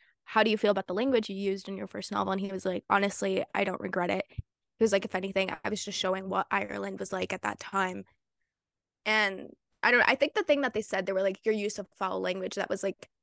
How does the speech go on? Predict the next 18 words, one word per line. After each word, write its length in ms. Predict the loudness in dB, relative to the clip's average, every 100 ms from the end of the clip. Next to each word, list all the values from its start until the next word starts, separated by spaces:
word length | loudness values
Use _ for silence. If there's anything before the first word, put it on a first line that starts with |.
| _
continuous 840 | -4 -4 -2 0 0 -2 -6 -6
in 160 | -4 -4 -2
every 260 | -2 -2
novel 360 | -4 -4 -4 -4
that 160 | -4 -4
you 80 | -2
wrote." 280 | -2 -2 -8 _ _ _ -6
And 140 | -2
he 100 | -2
was 140 | 0
like, 220 | 0 -2 -2
"I 60 | -2
don't 140 | -2
regret 300 | -2 -2 -2
it 100 | -2
just 180 | -4 -6
because 260 | -6 -8 -2
that's 480 | 0 -2 -4 -8